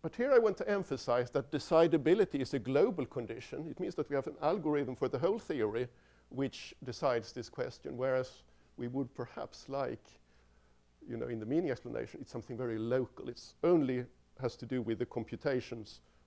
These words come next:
of the constin-, constituent components of a single judgment. A minority opinion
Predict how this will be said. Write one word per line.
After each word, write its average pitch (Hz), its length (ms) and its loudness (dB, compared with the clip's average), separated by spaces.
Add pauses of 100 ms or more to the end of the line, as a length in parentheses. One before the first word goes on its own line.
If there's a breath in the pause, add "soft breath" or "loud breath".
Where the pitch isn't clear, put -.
of 120 120 -2
the 110 80 -6
constin-, 127 580 -6
constituent 120 600 -6
components 117 520 -6
of 117 100 -10
a 117 60 -4
single 131 380 -2
judgment. - 500 -14 (4000 soft breath)
A 151 80 4
minority 175 840 6
opinion 131 680 -2